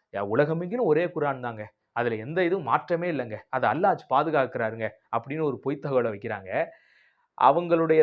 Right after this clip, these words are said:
தவறை உணர்ற மாதிரியே தெரியல. அதற்கு ஒரு சிறந்த எடுத்துக்காட்டாக இந்த வீடியோ இருக்கும். பின்னால பாருங்க, அவங்களே எப்படி எப்படிலாம் மாத்தி மாத்தி பேசுறாங்கன்னு. இந்த ஏக்கர் கணக்குல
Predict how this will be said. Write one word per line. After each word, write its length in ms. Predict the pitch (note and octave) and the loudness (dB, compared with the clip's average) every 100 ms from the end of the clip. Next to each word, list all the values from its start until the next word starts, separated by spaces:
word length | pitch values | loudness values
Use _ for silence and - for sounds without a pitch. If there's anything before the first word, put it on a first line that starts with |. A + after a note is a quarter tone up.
| D#3 | 4
தவறை 320 | D#3 A3+ A3 F3+ C3+ - B2 | 6 8 10 8 6 4 -2
உணர்ற 240 | D3+ G#3+ G#3+ F3 | 2 4 4 2
மாதிரியே 280 | D#3 D#3+ D#3+ A2 | 0 0 -2 -6
தெரியல. 240 | G#2+ F#2+ - B2 | -8 -8 -4 -2
அதற்கு 380 | D#3 F#3 - F3+ D#3 | -2 -4 -4 0 2
ஒரு 120 | D#3+ A3 | 2 0
சிறந்த 360 | - D3+ E3+ D#3 | 2 2 4 2
எடுத்துக்காட்டாக 680 | C3+ D3+ D3 C3+ A#2+ B2 D#3 | 0 -2 0 0 2 0 -2
இந்த 180 | A#2+ G#2 A#2 | -8 -6 -6
வீடியோ 200 | B2 G2 | -6 -8
இருக்கும். 240 | F2+ F2+ _ _ _ | -10 -20 _ _ _
பின்னால 240 | D#3+ F#3+ F#3+ | 2 6 6
பாருங்க, 320 | - B2+ A2+ F#2+ A2+ D#3 - | 4 0 0 -4 -6 -6 2
அவங்களே 380 | C3 G3 G3 G#3 F3 | 2 2 2 2 2
எப்படி 200 | D3+ - G#3 | -2 0 0
எப்படிலாம் 580 | E3 D3+ D3+ E3 F#3+ F3+ | 0 -2 0 4 4 4
மாத்தி 260 | C#3+ C#3+ C#3+ | 0 0 -4
மாத்தி 240 | C#3 B2+ | -4 -4
பேசுறாங்கன்னு. 480 | G#2+ - G2+ F#2 F2+ _ _ A2+ | -10 -10 -10 -12 -20 _ _ -8
இந்த 80 | G#2+ B2 | -4 4
ஏக்கர் 400 | F3+ F3+ F#3+ F3+ | 4 6 2 4
கணக்குல 400 | F3+ F3+ - F#3 | 2 2 0 6